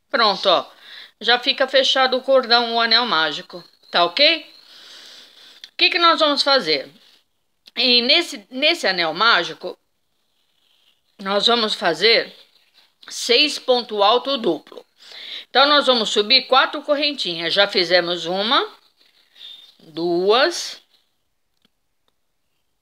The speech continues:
três, quatro, que equivale quatro a um ponto alto duplo.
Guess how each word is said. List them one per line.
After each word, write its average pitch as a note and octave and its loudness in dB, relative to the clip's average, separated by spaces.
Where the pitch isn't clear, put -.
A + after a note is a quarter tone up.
três, G#3 -2
quatro, E3+ 0
que C#4+ 4
equivale B3+ 0
quatro A#3 0
a A3 -2
um B3 -2
ponto B3 0
alto A#3+ 2
duplo. F3 -6